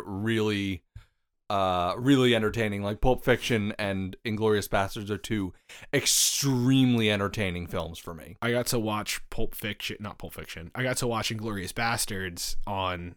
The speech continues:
Speaker 2: a big movie screen with, like, the big, in, in a movie theater. Um, and dude, it's so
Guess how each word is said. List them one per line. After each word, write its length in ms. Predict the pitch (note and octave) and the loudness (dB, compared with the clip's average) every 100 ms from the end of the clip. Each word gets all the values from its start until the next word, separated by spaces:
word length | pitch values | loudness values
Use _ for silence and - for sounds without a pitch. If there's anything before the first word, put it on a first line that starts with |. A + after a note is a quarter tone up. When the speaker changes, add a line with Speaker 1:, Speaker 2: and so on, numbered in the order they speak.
| - | -14
Speaker 2:
a 60 | E2+ | -10
big 280 | - F#2 F#2+ | -4 -4 -4
movie 240 | F#2 F2+ | -8 -4
screen 440 | - F#2+ F2+ F2 F2+ | -4 -4 -6 -10 -12
with, 160 | F#2+ - | -2 6
like, 140 | F2+ | 6
the 80 | F#2 | 4
big, 220 | F2 E2+ - _ _ - | -4 -8 -12 _ _ -12
in, 180 | G2+ G#2 | -8 -4
in 160 | A2+ G#2 | -4 -2
a 40 | |
movie 220 | G2 F#2+ | -4 8
theater. 260 | - - F2 - _ _ _ _ _ G2+ | 12 12 10 -6 _ _ _ _ _ -6
Um, 360 | F#2 F2 F2 - _ - _ _ _ _ _ | -4 -6 -10 -16 _ -20 _ _ _ _ _
and 140 | F#2 D#2+ | -16 -10
dude, 320 | F2 E2 E2+ - - - - G2+ | -8 -8 -12 -2 0 0 -4 -4
it's 200 | - - | 0 2
so 220 | - | 0